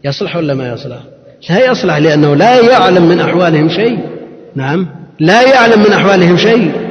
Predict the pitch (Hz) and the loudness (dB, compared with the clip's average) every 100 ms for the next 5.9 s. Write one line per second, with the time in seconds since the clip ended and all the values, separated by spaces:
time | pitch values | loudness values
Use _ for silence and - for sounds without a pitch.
0 | - - 151 156 196 208 196 196 170 196 | -12 -10 -4 0 2 2 2 2 0 2
1 | 185 170 185 185 233 226 165 143 131 156 | 2 2 4 2 2 2 2 0 0 -2
2 | 160 185 160 - 165 - 214 220 175 151 | 0 0 -2 -2 -4 0 0 2 2 0
3 | 131 202 233 214 185 170 147 202 - 180 | -2 -2 0 0 0 0 0 -2 -4 -6
4 | 135 - - - - 139 175 156 143 175 | -6 -12 -20 -10 -6 -2 -2 0 0 0
5 | 165 143 147 143 143 190 165 123 - | 0 -4 -4 -6 -2 0 0 -2 -6